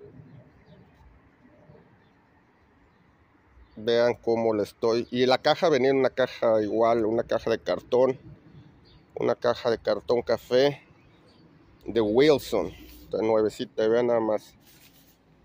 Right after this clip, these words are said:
Qué chulada. Permítanme, está entrando una llamada. Bueno,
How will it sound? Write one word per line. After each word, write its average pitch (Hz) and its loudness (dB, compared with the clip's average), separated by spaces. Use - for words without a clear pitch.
Qué 113 -4
chulada. 110 0
Permítanme, 113 -4
está 123 -6
entrando 123 -4
una 117 -2
llamada. 101 -4
Bueno, 143 4